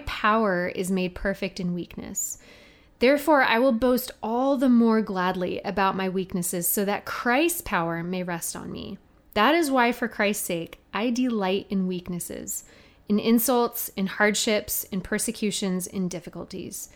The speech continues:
For when I am weak, then I am strong.'" And Scott, you and I, we were talking about that verse just the other day. I think just, I think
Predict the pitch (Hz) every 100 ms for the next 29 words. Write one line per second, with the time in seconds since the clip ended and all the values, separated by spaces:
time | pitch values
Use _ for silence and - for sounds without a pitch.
0 | - - _ - 180 175 175 180 220 254
1 | 269 285 285 - - _ _ _ 190 185
2 | - 170 170 - - - 202 - _ _
3 | - 214 202 202 - - 220 226 269 233
4 | 202 220 214 - 180 185 170 - - 185
5 | 180 175 - - - - _ - 214 -
6 | 202 185 175 175 170 170 170 - - 208
7 | - - 226 202 - - 254 - - -
8 | _ - 214 226 262 240